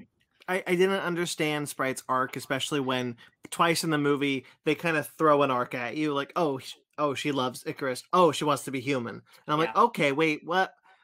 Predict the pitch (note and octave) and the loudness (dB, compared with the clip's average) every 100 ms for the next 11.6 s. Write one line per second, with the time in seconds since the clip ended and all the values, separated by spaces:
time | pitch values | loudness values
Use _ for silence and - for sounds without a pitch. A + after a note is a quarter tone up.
0 | _ _ _ - D3+ G3+ A3 A3 A3+ A3+ | _ _ _ -8 0 2 4 2 0 -2
1 | A3 - - _ _ _ _ _ _ - | -4 -8 -20 _ _ _ _ _ _ 2
2 | G3 A3+ G3 - E3+ A#3+ A#3 - - - | 4 4 2 2 4 4 4 2 -10 -20
3 | - _ _ _ _ - G#3 F#3+ F3+ C4 | -20 _ _ _ _ -6 -4 -2 -4 -4
4 | F3 D3 C#3+ _ _ _ - F3 D#3+ D3 | -2 -4 -6 _ _ _ -10 -8 -6 -6
5 | F3 F3 D3+ - D3+ D3 D3 C3+ C#3 D3 | -6 -6 -10 -10 -10 -8 -10 -10 -6 -8
6 | C3 A#2 C3 A#2 G2+ G2+ _ _ C#3 C#3 | -8 -14 -16 -14 -16 -18 _ _ -2 0
7 | C#3 C3+ C#3 - _ _ E3+ F3+ - B3+ | 0 -4 -12 -18 _ _ -6 -6 -10 -14
8 | B3 G3 - F#3+ F#3+ F#3 - E3+ D#3+ D3+ | -16 -18 -8 -8 -8 -14 -12 -8 -8 -8
9 | - D#3 D3 C#3 C3 B2 _ - D#3+ E3+ | -12 -10 -10 -12 -14 -16 _ -14 -8 -6
10 | E3 E3+ D3+ _ _ _ _ _ _ _ | -6 -10 -16 _ _ _ _ _ _ _
11 | _ _ D#3+ G3 G#3 | _ _ 0 0 -2